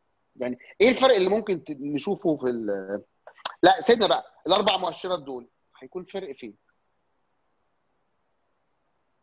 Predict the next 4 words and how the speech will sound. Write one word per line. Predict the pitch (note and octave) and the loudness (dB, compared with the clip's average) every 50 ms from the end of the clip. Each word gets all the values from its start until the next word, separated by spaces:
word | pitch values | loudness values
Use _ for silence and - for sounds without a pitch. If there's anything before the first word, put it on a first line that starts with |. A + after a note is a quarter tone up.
| _ _ _ _ _ _ _ _ _ _ _ _ _ _ _ _ _ _ _ _ _ _ _ _ _ _ _ _ _ _ _ _ _ _ _ _ _ _ _ _ _ _ _ _ | _ _ _ _ _ _ _ _ _ _ _ _ _ _ _ _ _ _ _ _ _ _ _ _ _ _ _ _ _ _ _ _ _ _ _ _ _ _ _ _ _ _ _ _
تمام، | - - E3+ - A3 D#3+ | -6 -2 -2 -2 -2 -4
فرق | - - F#3 F#3 F3+ D3+ | -6 -6 -6 -6 -6 -8
في | D#3 | -12
الدماغ. | C#3+ C3+ C#3+ C#3+ | -12 -10 -10 -10